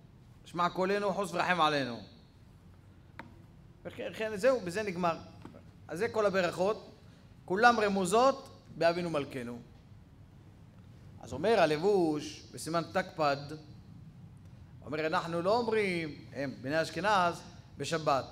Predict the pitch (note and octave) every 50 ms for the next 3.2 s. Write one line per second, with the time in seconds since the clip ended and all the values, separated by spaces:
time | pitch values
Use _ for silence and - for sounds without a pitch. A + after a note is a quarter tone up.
0 | - - - - - - - - - - - - - - C#3+ - - D#3+ E3 -
1 | E3+ F3 E3 E3 C#3 E3 F3+ G#3+ C4 C#4 C4 B3 A3 F#3 D#3+ C3+ B2 B2 A2 F#2
2 | G2 C#3+ D3 D#3 D3 D3 C#3 C#3+ D3+ F3 G#3+ A#3 A3 F#3+ - D#3 E3 D#3+ D#3 D3+
3 | D3+ D3+ -